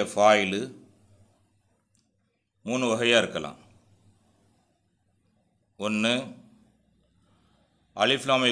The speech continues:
கொண்டு மாரிஃபா-, மாரிஃபாக்கப்பட்டதா இருக்கும், அர்ரஜுலு மாரி. அல்லது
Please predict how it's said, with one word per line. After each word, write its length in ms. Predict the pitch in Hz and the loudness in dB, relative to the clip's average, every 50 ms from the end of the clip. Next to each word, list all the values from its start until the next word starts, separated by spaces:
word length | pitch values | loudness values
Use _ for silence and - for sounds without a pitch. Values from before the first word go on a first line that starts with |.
| - 123 | 0 -2
கொண்டு 260 | 117 110 107 98 107 104 104 101 101 104 101 - - - - - _ - - _ _ _ _ _ _ - | -2 -2 0 0 0 0 2 0 0 -2 -4 -6 -14 -20 -20 -20 _ -20 -20 _ _ _ _ _ _ -8
மாரிஃபா-, 580 | 90 92 101 117 123 131 135 120 135 127 120 107 98 104 | -2 2 4 4 4 4 2 0 0 0 0 0 0 2
மாரிஃபாக்கப்பட்டதா 760 | 113 127 139 135 117 135 127 113 117 101 101 98 107 107 101 95 | 2 2 2 2 2 2 2 2 2 -2 0 2 4 4 4 4
இருக்கும், 260 | - - 85 90 - - 101 107 | 2 -2 -10 -14 -8 0 2 2
அர்ரஜுலு 400 | 107 113 113 104 107 101 101 90 90 | 2 2 0 -2 -2 -4 -4 -4 -4
மாரி. 200 | 80 76 80 - - - _ _ _ _ _ _ _ _ _ _ _ _ _ _ _ _ _ _ _ _ _ _ _ _ _ _ _ _ _ _ _ _ _ _ _ _ _ _ - | -6 -6 -8 -14 -20 -20 _ _ _ _ _ _ _ _ _ _ _ _ _ _ _ _ _ _ _ _ _ _ _ _ _ _ _ _ _ _ _ _ _ _ _ _ _ _ -6
அல்லது 480 | 95 104 110 117 113 107 95 101 110 | -4 -4 -2 -2 -2 -2 -2 -2 -4